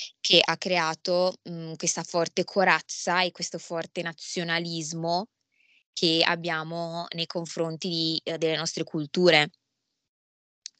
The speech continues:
Quindi you cannot, you,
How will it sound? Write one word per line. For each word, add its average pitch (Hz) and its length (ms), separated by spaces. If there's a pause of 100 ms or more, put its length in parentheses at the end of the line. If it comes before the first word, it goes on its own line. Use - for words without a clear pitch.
(140)
Quindi 170 380 (1040)
you 190 100
cannot, 220 320 (160)
you, 185 140